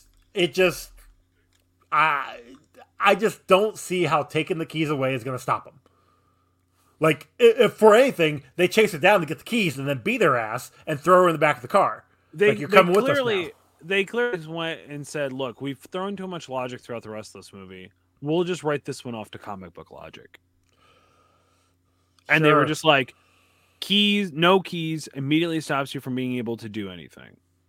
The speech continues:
Speaker 2: They were
Speaker 1: Maybe
Speaker 2: just
Speaker 1: call
Speaker 2: gonna
Speaker 1: a
Speaker 2: have to
Speaker 1: taxi,
Speaker 2: go.
Speaker 1: I guess? I don't know. They
Speaker 2: Also,
Speaker 1: haven't Uber there yet.
Speaker 2: well, does this not totally mess up,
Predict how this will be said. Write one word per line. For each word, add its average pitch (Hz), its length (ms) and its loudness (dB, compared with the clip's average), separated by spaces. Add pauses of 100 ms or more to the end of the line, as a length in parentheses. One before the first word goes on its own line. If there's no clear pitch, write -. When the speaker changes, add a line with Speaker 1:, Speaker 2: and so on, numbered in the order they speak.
(1040)
Speaker 2:
They 127 120 -4
were 131 100 -2
Speaker 1:
Maybe 135 80 0
Speaker 2:
just 131 160 -8
Speaker 1:
call 156 120 2
Speaker 2:
gonna 120 100 0
Speaker 1:
a 113 40 -6
Speaker 2:
have - 20 -6
to 127 300 -4
Speaker 1:
taxi, 190 140 0
Speaker 2:
go. 180 60 0
Speaker 1:
I - 40 -2
guess? 185 260 -2
I 117 120 -12
don't 110 140 -12
know. 98 180 -16 (340)
They - 80 -20 (640)
Speaker 2:
Also, 175 340 4
Speaker 1:
haven't 165 200 4
Uber 110 120 -4
there 104 140 -10
yet. 113 160 -10 (840)
Speaker 2:
well, 143 240 -4
does 175 320 4
this 208 340 0
not 160 460 0
totally 143 300 -6
mess 131 280 -6
up, 120 220 -4